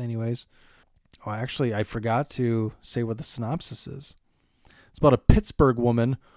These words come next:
with two jobs as a welder and a dancer wants to get into ballet school. It says exotic dancer, but would you describe it as exotic dancing? She doesn't get nude.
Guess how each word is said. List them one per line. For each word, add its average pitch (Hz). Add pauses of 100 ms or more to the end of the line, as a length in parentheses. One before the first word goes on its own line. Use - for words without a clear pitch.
with 123
two 208
jobs 127
as 120
a 120
welder 165 (280)
and 127
a 120
dancer 135 (100)
wants 123
to 135
get 131
into 135
ballet 127
school. - (680)
It -
says 220
exotic 131
dancer, 202
but 143
would 127
you 247
describe 170
it 170
as 156
exotic 143
dancing? 139
She 160
doesn't 190
get 139
nude. 123